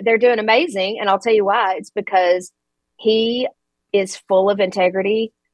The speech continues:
and authenticity, and he just loves people. You know, this man,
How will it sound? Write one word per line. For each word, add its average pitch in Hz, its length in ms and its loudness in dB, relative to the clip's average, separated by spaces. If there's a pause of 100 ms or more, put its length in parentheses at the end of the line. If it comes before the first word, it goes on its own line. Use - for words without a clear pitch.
(160)
and 190 160 2
authenticity, 202 920 0
and 196 180 0
he 190 180 -2
just 190 440 2
loves 175 500 2
people. 180 460 -2
You 202 220 2
know, 226 220 6
this 208 240 2
man, 190 420 0